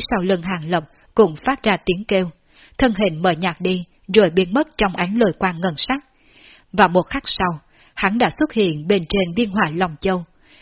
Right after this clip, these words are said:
Một cánh tay hắn lướt qua, đã nắm lấy được viên châu trong tay. Viên hỏa Long Châu kêu oanh một tiếng, không những phát ra màu lửa đỏ bao phủ, mà còn hóa hình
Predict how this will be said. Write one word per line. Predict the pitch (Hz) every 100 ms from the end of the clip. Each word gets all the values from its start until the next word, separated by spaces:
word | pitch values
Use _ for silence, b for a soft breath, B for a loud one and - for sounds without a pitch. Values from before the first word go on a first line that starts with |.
| b
Một | 208 190
cánh | - 180
tay | 208 175
hắn | 185 175
lướt | 226 320
qua, | 208 185 175 b b
đã | 202 196
nắm | 165 180
lấy | 180 175 247
được | 214 -
viên | 185 185
châu | - 196 165
trong | - 170 151
tay. | 185 180 _ _ b b b b b
Viên | 240 202
hỏa | 202
Long | 160 190 156
Châu | 190 185 175 -
kêu | 196
oanh | 185 160
một | 175 160
tiếng, | - 175 254 - b b
không | b - 190
những | 196 156
phát | - - 185
ra | 190 175
màu | 175 185
lửa | 170 180
đỏ | 170 165 185
bao | 196
phủ, | - 202 151 147 b b b
mà | 202 196
còn | 202 185 160
hóa | 190 202
hình | 247 180